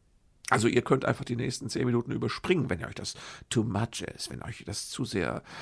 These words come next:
irritiert, wenn es euch zu sehr zerfleischt. Ähm,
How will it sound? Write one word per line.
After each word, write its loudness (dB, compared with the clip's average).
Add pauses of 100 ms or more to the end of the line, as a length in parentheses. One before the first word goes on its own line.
(120)
irritiert, -2
wenn -2
es -6
euch -6
zu -4
sehr -2
zerfleischt. -4 (1200)
Ähm, 2